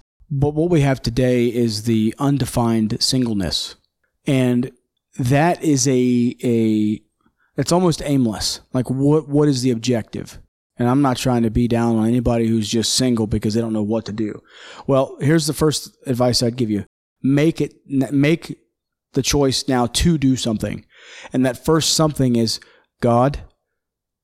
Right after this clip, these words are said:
show me, 'cause you don't want me to be directionless. Show me if you have decided if, if I'm supposed to be married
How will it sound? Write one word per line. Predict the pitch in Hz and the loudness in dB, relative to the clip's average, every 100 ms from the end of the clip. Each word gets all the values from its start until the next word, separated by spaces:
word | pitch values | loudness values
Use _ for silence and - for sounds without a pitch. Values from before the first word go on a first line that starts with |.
| _ _ | _ _
show | - 143 117 | -2 0 0
me, | 98 65 - _ _ _ _ _ | 0 -6 -14 _ _ _ _ _
'cause | - 117 | -4 -2
you | |
don't | 113 123 | 0 0
want | 135 123 | -2 -2
me | 139 | 0
to | 123 | 0
be | 120 | 0
directionless. | 123 113 110 - 113 - - - - _ _ | 0 0 0 -2 -6 -4 -6 -6 -10 _ _
Show | - - 143 | -2 2 2
me | 151 143 | 2 0
if | 131 - | -2 -2
you | 135 127 131 139 | 0 2 2 0
have | 113 113 107 - | -2 -2 -4 -6
decided | 127 - 127 123 127 127 | -2 0 2 2 0 -2
if, | 123 98 | -6 -4
if | 104 117 | -4 0
I'm | 117 113 | 0 0
supposed | - 107 127 135 | -2 0 -2 -2
to | - | -4
be | 127 | -2
married | 120 117 110 95 104 | 0 0 0 -2 -4